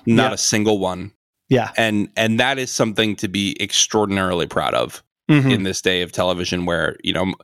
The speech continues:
Speaker 1: I feel like almost every even great show has a bum episode. And
Speaker 2: Right.
Speaker 1: that's not the case in this show. I couldn't tell you one episode where I was like,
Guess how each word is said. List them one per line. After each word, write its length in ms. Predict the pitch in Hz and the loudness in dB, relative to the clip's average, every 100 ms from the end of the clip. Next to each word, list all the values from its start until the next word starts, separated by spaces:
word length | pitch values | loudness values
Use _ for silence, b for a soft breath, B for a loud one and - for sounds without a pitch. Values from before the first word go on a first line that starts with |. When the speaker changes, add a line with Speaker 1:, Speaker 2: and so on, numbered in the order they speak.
| B B - | B B -4
Speaker 1:
I 120 | 120 | 0
feel 180 | 156 139 | 2 2
like 140 | 110 | 2
almost 300 | 113 120 - - | 2 0 0 -2
every 560 | 120 110 110 101 92 _ _ | 0 2 0 0 -6 _ _
even 320 | 120 110 98 | 0 2 2
great 320 | 101 104 90 | 2 0 0
show 260 | - 101 95 | 0 2 2
has 200 | 98 92 | 0 -2
a 60 | |
bum 220 | 92 92 85 | -2 -2 -2
episode. 560 | 85 - 67 58 - _ _ _ _ _ - | -4 -4 -2 -2 -6 _ _ _ _ _ 0
And 100 | 120 | 0
Speaker 2:
Right. 60 | |
Speaker 1:
that's 200 | 104 98 | 0 -2
not 260 | 107 104 101 | 0 0 0
the 60 | 95 | -2
case 320 | 101 92 - | -2 -2 -2
in 60 | |
this 100 | 90 | -2
show. 140 | - 98 | 0 0
I 100 | 98 | -2
couldn't 220 | - 113 | -2 -2
tell 180 | - 98 | -2 -2
you 240 | 92 90 85 | -2 -2 -4
one 300 | 92 95 90 | 0 0 0
episode 400 | - - 95 87 | -4 -2 0 0
where 140 | 92 | 0
I 40 | |
was 120 | 90 95 | 0 -2
like, 240 | 90 | -4